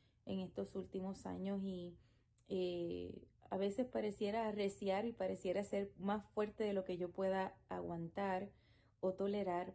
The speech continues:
pero a través de esta conferencia y las enseñanzas que recibimos, eh, yo sé que Dios me ha capacitado a mí, que Dios me ha diseñado y me ha dado todo lo que yo necesito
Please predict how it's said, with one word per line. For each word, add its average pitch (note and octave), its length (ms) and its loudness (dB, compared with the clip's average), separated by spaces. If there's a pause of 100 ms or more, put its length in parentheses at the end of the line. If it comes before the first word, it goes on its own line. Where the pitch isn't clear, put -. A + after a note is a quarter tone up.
pero G#3+ 400 4
a F#3 80 2
través F#3 300 0
de G#3+ 80 -2
esta G#3 180 -4
conferencia G3+ 640 -2
y - 20 2
las G3 120 -2
enseñanzas F#3 580 -4
que G3+ 140 -4
recibimos, F#3+ 680 -2 (460)
eh, F3+ 400 2
yo F#3 160 2
sé G#3 300 0
que G3 120 -2
Dios F#3 180 -2
me F#3+ 100 -2
ha F#3 80 -6
capacitado F#3 720 -2
a F3 60 -2
mí, F3+ 180 -2
que F3 160 0
Dios F#3 160 0
me F#3+ 100 0
ha F#3 40 0
diseñado F#3 800 -2 (460)
y F#3+ 100 2
me F#3 100 0
ha F3+ 80 2
dado G3 280 2
todo G3 220 4
lo G#3+ 140 2
que G#3 120 2
yo F#3+ 120 0
necesito G3+ 760 -2